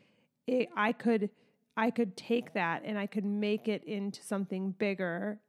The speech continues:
And so when I went off on my own, um, it was like, okay, I already had a stylist picked out. I had, I had an assistant shortly after that. And so, boom,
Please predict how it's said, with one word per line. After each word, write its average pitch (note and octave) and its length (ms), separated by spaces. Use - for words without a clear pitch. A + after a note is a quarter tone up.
And G#3+ 160
so G#3 200
when G3+ 180
I F#3+ 80
went G#3+ 240
off G#3+ 280
on G3+ 140
my G3 220
own, G3+ 400
um, F3+ 400
it B3 60
was G#3 160
like, F#3+ 300
okay, G3+ 240
I F3+ 40
already G3 220
had F#3+ 100
a G3 60
stylist G#3 460
picked G#3 240
out. G3 360
I G3+ 60
had, F#3 500
I G3+ 340
had G3 180
an F#3+ 80
assistant A3 420
shortly G#3 300
after G3+ 240
that. G3+ 320
And G#3 120
so, G#3 280
boom, A3 380